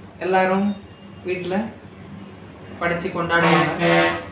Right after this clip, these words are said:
அனைவருக்கும் விநாயகர் சதுர்த்தி வாழ்த்துக்கள். அப்புறம் இன்னைக்கு ஒரு ஸ்டோரி சொல்லலாம்னு இருக்கோம்.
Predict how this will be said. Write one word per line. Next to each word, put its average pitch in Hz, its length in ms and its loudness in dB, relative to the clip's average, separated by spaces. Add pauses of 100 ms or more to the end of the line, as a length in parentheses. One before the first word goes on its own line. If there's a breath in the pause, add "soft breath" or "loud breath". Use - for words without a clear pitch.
(140)
அனைவருக்கும் 185 560 0
விநாயகர் 185 460 0
சதுர்த்தி 170 400 -2
வாழ்த்துக்கள். 156 580 -2 (1160)
அப்புறம் 214 320 2
இன்னைக்கு 214 680 2 (560)
ஒரு 190 180 4
ஸ்டோரி 220 380 0
சொல்லலாம்னு 165 520 0
இருக்கோம். 156 360 -6